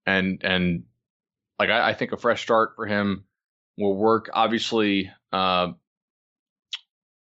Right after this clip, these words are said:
Day is, is pretty tight with his quarterback coach, I believe.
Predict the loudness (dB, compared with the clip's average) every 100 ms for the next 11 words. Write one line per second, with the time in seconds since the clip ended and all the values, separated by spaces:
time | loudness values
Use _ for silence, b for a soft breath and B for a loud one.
0 | _ _ _ _ -6 0 2 2 0 -2
1 | -10 -6 -6 -2 -2 -2 -6 -14 -8 -6
2 | -2 -2 -2 -2 -2 -4 -14 -14 -6 -2
3 | 0 -2